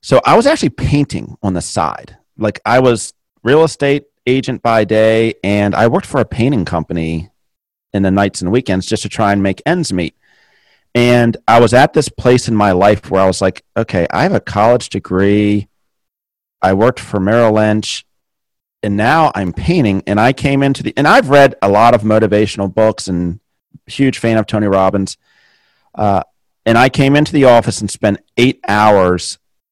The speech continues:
kind of documenting who I am. What do I want out of my life? And I created this document. It's called the Your Life Template. And it goes deep. It's not, it's not just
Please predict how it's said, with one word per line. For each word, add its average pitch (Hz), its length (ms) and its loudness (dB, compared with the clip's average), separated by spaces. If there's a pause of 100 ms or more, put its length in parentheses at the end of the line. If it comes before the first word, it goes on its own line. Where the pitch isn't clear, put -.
(240)
kind 139 160 0
of 113 140 -2
documenting 131 640 0
who 117 280 2
I 95 200 2
am. 85 360 -4
What 107 240 2
do 135 80 6
I 131 120 6
want 101 260 2
out 95 140 2
of 90 100 -4
my 87 200 -2
life? 82 520 -4
And 101 120 -2
I 107 100 0
created 117 360 0
this 110 120 -2
document. 117 480 -2
It's 101 120 -8
called 98 360 -2
the 98 80 -6
Your 120 220 2
Life 190 280 0
Template. 78 480 -4 (540)
And 120 140 2
it 175 160 -2
goes 143 320 2
deep. 101 400 -6
It's - 260 -8
not, 143 340 -2
it's - 180 -2
not 208 300 0
just 180 280 -2